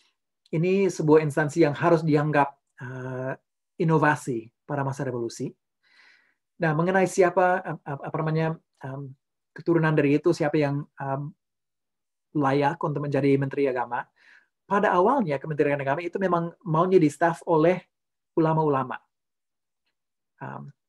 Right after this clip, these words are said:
seperti saya bilang tadi, saya tidak merasa bahwa masa lalu harus menentukan masa depan. Tapi saya rasa beberapa pertanyaan di dalam Kementerian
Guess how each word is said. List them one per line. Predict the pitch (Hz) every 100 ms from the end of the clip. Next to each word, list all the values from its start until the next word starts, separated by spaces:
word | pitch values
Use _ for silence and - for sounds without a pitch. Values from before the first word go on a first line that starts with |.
| _ _ _ _ _ _ _
seperti | - 165 185
saya | 160 147
bilang | 147 139
tadi, | 135 147
saya | 165 143 139
tidak | 151 143
merasa | 139 135 156
bahwa | 139 123 143 131
masa | 135 135 147 143 -
lalu | 143 127 143
harus | 135 147 - 160
menentukan | 139 135 139 135
masa | 123 127
depan. | 127 117 - 135 _ _ - - - _ _ _ -
Tapi | 160 170
saya | 160 160
rasa | 156 143 165 156
beberapa | 143 143 151 151
pertanyaan | 156 - 151 147 147 - 135 160
di |
dalam | 151 139 139
Kementerian | 139 135 135